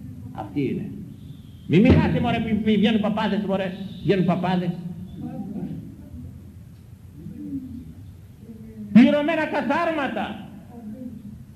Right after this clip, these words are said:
Πληρωμένα καθάρματα. Για να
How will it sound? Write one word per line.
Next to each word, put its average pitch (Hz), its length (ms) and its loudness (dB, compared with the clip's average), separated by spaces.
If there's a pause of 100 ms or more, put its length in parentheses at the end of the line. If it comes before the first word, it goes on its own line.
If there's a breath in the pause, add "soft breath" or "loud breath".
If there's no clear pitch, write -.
(1800)
Πληρωμένα 277 800 6
καθάρματα. 269 1000 -2 (2500)
Για 113 160 0
να 123 180 0